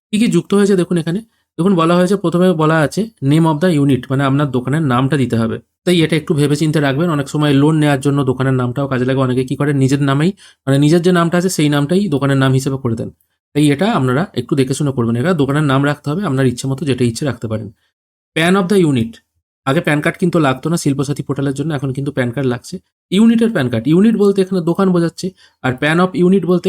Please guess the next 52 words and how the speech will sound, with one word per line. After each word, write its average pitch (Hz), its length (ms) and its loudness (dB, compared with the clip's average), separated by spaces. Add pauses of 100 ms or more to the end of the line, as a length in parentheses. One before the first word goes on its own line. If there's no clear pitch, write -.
(140)
আপনার 135 280 0
দোকানের 180 280 2
নামে 180 220 2
ইস্যু 151 200 0
করা 151 160 -4
প্যান 127 200 -4
কার্ড। 110 180 -4
এবার 127 180 -2
দোকানের 151 280 0
নামে 185 160 2
প্যান 165 200 -2
কার্ড 175 160 -2
ইস্যু 160 180 -2
কিন্তু 175 220 -2
খুব 196 160 0 (100)
কম 139 160 0
মানুষেরই 123 420 0
আছে, 110 160 -8 (340)
গোনাগুনতি 190 400 4
কয়েকজন 170 380 0 (440)
খুঁজলে 170 240 2
হয়তো 170 240 0
পাওয়া 120 200 -2
যাবে। 110 180 -6 (200)
সেক্ষেত্রে 196 400 -2
আপনারা 175 240 0
কি 180 140 -4
বসাবেন 175 340 0
এখানে, 170 220 -4 (240)
নিজেদের 175 360 4
প্যান 180 160 0
কার্ড 165 140 -2
নাম্বারটা 165 300 0
বসিয়ে 156 300 0
দেবেন। 113 180 2
যদি 139 160 2
দোকানের 175 300 2
নামে 190 160 2
প্যান 190 180 0
কার্ড 190 160 -2
থাকে 196 160 0
সেটা 190 200 -2
বসাবেন, 185 320 0
অন্যথায় 151 360 0 (340)
নিজেদের 170 280 4
প্যান 170 160 0
কার্ড 147 140 -2
নাম্বার 143 220 0
এখানে 156 200 0
বসিয়ে 139 260 0
দিতে 131 140 -2
পারেন, 151 200 0